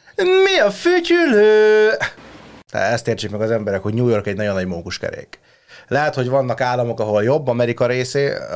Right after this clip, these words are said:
ameri-, am-, jobb amerikai rész van valahol, de New York az egy nagyon nagy mókuskerék. Itt, itt, ha valaki beszáll a mókuskerékbe, akkor az csak pörög, pörög, pörög, dolgozik, dolgozik, dolgozik,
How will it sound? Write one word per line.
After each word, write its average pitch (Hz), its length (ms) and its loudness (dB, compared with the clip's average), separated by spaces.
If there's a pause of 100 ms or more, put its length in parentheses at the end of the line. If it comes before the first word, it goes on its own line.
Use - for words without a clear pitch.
ameri-, 117 220 0
am-, 117 260 -4
jobb 131 240 0
amerikai 120 380 0
rész 120 280 -2
van 123 220 -2
valahol, 127 440 0 (260)
de 120 120 0
New 131 140 0
York 131 200 2
az 110 80 0
egy 110 80 0
nagyon 113 160 0
nagy 104 140 0
mókuskerék. 90 680 -6
Itt, 92 160 -10
itt, 113 160 -6
ha 113 140 -2
valaki 117 280 0 (120)
beszáll 117 320 -2
a 101 40 -2
mókuskerékbe, 147 800 0 (200)
akkor 120 180 -4
az 110 60 -4
csak 110 180 -4
pörög, 139 300 0
pörög, 120 280 0
pörög, 117 300 -2
dolgozik, 113 420 -2
dolgozik, 117 360 -2
dolgozik, 127 500 0